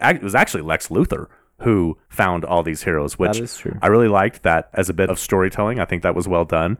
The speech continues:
Speaker 2: Yeah, maybe if they had a good Lex Luthor.
Speaker 1: He kinda shares that information, and it's her that comes back to him. I, I think it's even in the Justice League trailer saying, "You need to go find these people, and, uh, we're gonna need their help."
Speaker 2: We do see him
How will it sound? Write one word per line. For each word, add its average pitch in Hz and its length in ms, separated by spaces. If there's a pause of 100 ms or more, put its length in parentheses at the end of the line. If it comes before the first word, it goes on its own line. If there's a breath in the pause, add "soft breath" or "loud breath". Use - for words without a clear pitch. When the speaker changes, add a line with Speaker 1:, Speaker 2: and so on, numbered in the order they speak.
(120)
Speaker 2:
Yeah, 85 100
maybe 95 260
if 95 120
they 92 100
had 95 140
a 92 60
good 92 180
Lex 90 220
Luthor. 110 540
Speaker 1:
He 175 100
kinda 147 220
shares 143 400
that 90 120
information, 80 720
and 95 200
it's 113 140
her 196 240
that 85 160
comes 85 220
back 92 280
to 87 80
him. 98 280
I, - 200
I 82 80
think 165 180
it's - 120
even 87 220
in 90 200
the 104 60
Justice 101 440 (160)
League 82 160
trailer 82 320
saying, 82 380 (280 loud breath)
"You 95 160
need 113 140
to 104 80
go 98 100
find 90 260
these 76 120
people, - 440
and, 78 340 (120)
uh, 78 180
we're 87 160
gonna 87 140
need 82 180
their - 140
help." - 420 (720)
Speaker 2:
We 123 140
do 151 240
see 127 300
him 101 680